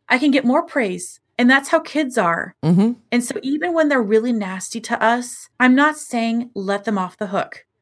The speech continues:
Speaker 1: There has to be consequences to behaviors, and that's something that the bio parent has to be managing.
Speaker 2: I'm so glad you added the bio parent in that, but go ahead.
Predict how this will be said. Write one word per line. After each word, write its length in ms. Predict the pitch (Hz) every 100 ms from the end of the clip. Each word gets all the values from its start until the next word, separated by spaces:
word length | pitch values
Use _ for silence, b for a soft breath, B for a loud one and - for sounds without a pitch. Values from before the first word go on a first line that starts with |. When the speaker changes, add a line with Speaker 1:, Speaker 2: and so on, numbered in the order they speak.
| _
Speaker 1:
There 140 | 202 196
has 380 | - 214 220 -
to 100 | 240
be 120 | 220
consequences 840 | 220 196 190 202 202 190 202 196
to 160 | - 233
behaviors, 500 | 226 214 190 196 190
and 160 | 190 185
that's 180 | -
something 340 | - 196 214 208
that 280 | 190 - - b
the 80 | 208
bio 300 | 185 185 196
parent 340 | 196 208 202
has 460 | - - 196 190 -
to 100 | 214
be 420 | 190 185 185 180 _ _ -
managing. 560 | 180 175 180 170 156
Speaker 2:
I'm 80 | 156
so 200 | - 165
glad 260 | 143 135 131
you 80 |
added 160 | 127 120
the 60 | 113
bio 240 | 117 110
parent 260 | 117 107 110
in 80 | 107
that, 160 | 110
but 80 | 127
go 100 | 135
ahead. 220 | 131 95